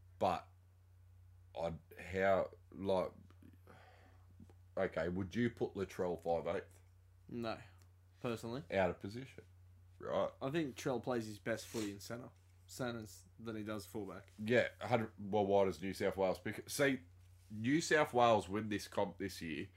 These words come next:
Speaker 1: if they have Latrell and Turbo. Uh, went in form.
Speaker 2: Yeah, hundred percent.
Speaker 1: They run over.
Speaker 2: Hundred percent.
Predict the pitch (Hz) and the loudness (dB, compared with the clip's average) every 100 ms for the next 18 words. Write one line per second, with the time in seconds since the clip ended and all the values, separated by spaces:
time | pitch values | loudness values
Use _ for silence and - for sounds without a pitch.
0 | - - 92 - 110 107 95 95 92 80 | -20 -10 -8 0 2 4 4 2 2 0
1 | - - - - 92 87 - 101 92 80 | -10 -20 -18 -4 -2 0 2 4 4 0
2 | - 82 73 82 71 - - - - - | -8 -10 -6 -4 -6 -12 -16 -20 -20 -20
3 | - - - - - - 120 98 107 127 | -20 -20 -20 -20 -20 -4 -2 0 6 6
4 | 117 - _ - - 139 113 92 110 87 | 6 0 _ -12 0 2 2 2 2 2
5 | - - - - 135 - - 139 120 104 | -2 -18 -20 -12 -10 -10 -8 -6 -6 -8
6 | - 113 - - - - - 120 123 127 | -10 -12 -14 -20 -20 -20 4 8 10 10
7 | 110 107 - - - - 160 147 113 92 | 8 4 0 -10 -20 -8 -4 -4 -6 -10
8 | 110 98 | -14 -16